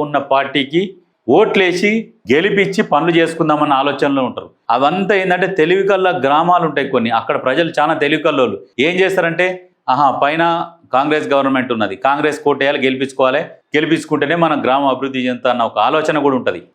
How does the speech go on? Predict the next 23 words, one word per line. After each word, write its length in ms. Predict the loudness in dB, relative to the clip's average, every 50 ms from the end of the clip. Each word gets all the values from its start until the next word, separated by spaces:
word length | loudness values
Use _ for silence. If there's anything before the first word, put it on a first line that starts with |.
| _ -2 -2
ఇట్లా 220 | -2 0 -2 -2 0 0
కొంత 200 | 0 0 0 -2 -2 0 0
మైలేజ్ 300 | 0 0 0 2 2 2 0
వస్తది, 280 | 2 0 0 0 0 -4 -6 -8 -14 -20 _ _ _ -2 -2 0
ఇట్లా 180 | 2 2 2 0 0 -2 -4 -6 -8 -10 -10 -4 0 2
ఈ 60 | 4 4 4 4 2 2 0 -2 -4 -4 -6 -6 -6 -8 -8 -10 -8 -4 -4
ఉచిత 200 | -2 0 0 -2 0 0
పథకాల 340 | 0 0 2 0 2 2 2 0
మీద 120 | 0 0 0 0 0
కూడా 100 | 0 0 0
మైలేజ్ 300 | -2 0 0 0 0 0 -2
వస్తది, 240 | -2 -2 -4 -2 -2 -2
మంచి 160 | -2 -2 -2 0
పనుల 180 | 0 2 2 0 0 0
మీద. 120 | 0 0 -2 -4 -8 _ _ 0 2
ఈ 20 | 4 4 4 4 2
రెండు 300 | 2 2 0 0 2 2 2 2
కలిసి 300 | 0 0 -2 -2 -2 -2 -4 -4 -10 _ _ _ _ -4
దగ్గర 260 | -2 -2 0 -2 0 2 2 0
దగ్గర 200 | 0 0 -2 -2 0 0 0
దాదాపు 420 | 0 2 2 2 2 2 0 0 -4 -4 -2
సెవెంటీ 480 | -2 -2 0 2 0 -2 0 -2 -2 -2 -2 -2
to 80 | -2 -2